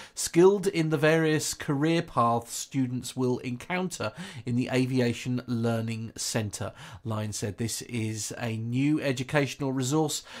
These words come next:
which addresses a critical stem programming need for students.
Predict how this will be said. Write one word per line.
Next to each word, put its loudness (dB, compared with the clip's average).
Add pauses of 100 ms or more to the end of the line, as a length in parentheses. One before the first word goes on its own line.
(100)
which 0
addresses 2
a -2
critical -4
stem 2
programming 2
need 0
for -2
students. -4